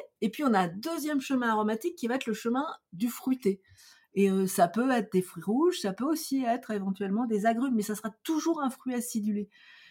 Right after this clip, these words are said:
Et, euh, et ça, euh, c'est quelque chose qui plaît toujours à, aux consommateurs. C'est parce que on va s'appuyer sur les notes dont, dont on a l'habitude, ces notes de fruits secs grillés qu'on retrouve dans les, dans les cacaos africains, et qu'on aura en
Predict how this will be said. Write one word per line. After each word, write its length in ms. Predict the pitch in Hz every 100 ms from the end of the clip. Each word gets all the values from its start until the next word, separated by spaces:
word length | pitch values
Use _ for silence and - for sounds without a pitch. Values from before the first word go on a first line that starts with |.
| _ -
Et, 200 | 208 202
euh, 280 | 190 185 180
et 80 | -
ça, 460 | 190 - 285 320 - - -
euh, 240 | 165 160 160
c'est 280 | 165 - 185
quelque 240 | 208 208
chose 160 | 254 247
qui 100 | 202
plaît 320 | - 196 190 - -
toujours 460 | 220 202 233 226
à, 260 | 165 156 151 -
aux 100 | 165
consommateurs. 680 | 190 - 185 175 214 349 -
C'est 220 | - -
parce 260 | - - -
que 200 | 202 196 - - - -
on 80 |
va 120 | 185 220
s'appuyer 640 | - 302 - 277 269 277
sur 180 | - 220
les 120 | 196
notes 300 | 214 220 196
dont, 300 | 180 180 170
dont 140 | 185 196
on 100 | 202
a 60 | 196
l'habitude, 480 | 190 185 190 220 214
ces 140 | 180
notes 160 | 170 180
de 120 | 165
fruits 200 | - 185
secs 220 | - 175
grillés 400 | - 156 214 403
qu'on 120 | 190
retrouve 340 | 156 180 185 180
dans 80 | 160
les, 160 | 156
dans 100 | 165
les 120 | 175
cacaos 340 | 180 208 180 175
africains, 400 | - 170 220 269 - - - -
et 80 | 208
qu'on 160 | 220
aura 220 | 220 220 - _
en 180 | 302 339